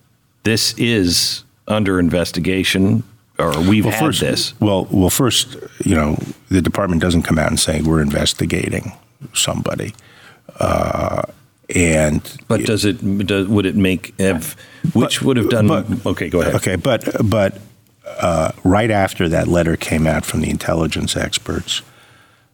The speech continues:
Speaker 2: the D N I,
Speaker 1: Mm-hmm.
Speaker 2: uh, the head of national intelligence, came out and said there's no indication of Russian disinformation.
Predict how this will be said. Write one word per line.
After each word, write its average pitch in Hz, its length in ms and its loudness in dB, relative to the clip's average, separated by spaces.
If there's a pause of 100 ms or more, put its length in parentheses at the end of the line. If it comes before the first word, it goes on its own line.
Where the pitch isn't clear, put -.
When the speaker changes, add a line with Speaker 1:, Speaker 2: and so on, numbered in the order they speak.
(140)
Speaker 2:
the 87 140 0
D 95 260 2
N 87 140 2
I, 90 540 -2 (560)
Speaker 1:
Mm-hmm. 76 300 -2 (440)
Speaker 2:
uh, 82 120 0
the 82 140 0
head 87 160 -2
of 76 140 0
national 78 400 0
intelligence, 80 640 -2
came 78 260 -2
out 80 120 -2
and 90 100 0
said 80 240 -2
there's 80 160 0
no 82 420 2
indication - 680 -2
of - 80 -2
Russian - 380 -2
disinformation. - 1040 -2